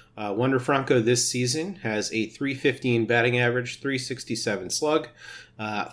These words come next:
five, or I should say three sixty-seven O B P, five eighty-six slug. There we go. That sounds a lot better. Uh, at triple A as a twenty-year-old.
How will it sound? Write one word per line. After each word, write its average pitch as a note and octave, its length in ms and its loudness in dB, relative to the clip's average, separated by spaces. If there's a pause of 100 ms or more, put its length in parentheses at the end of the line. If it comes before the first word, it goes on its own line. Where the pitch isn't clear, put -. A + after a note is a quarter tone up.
five, C3 340 4
or A#2+ 300 4
I B2 60 4
should - 180 -4
say A2+ 180 2
three B2+ 220 0
sixty-seven A2+ 640 -2
O A2+ 120 -2
B A2 140 -2
P, G#2+ 440 -2
five C#3 420 2
eighty-six A#2+ 640 0
slug. G#2+ 400 -2 (100)
There G#2+ 160 -4
we G2+ 100 -6
go. G#2 220 -2
That A#2 240 -2
sounds G#2 280 -4
a G#2 40 -6
lot G2 220 -6
better. C#3 340 0 (380)
Uh, G#2+ 280 0
at A#2+ 200 -2
triple B2 400 4
A B2 180 6
as A2 160 -2
a A2 80 0
twenty-year-old. A2+ 880 4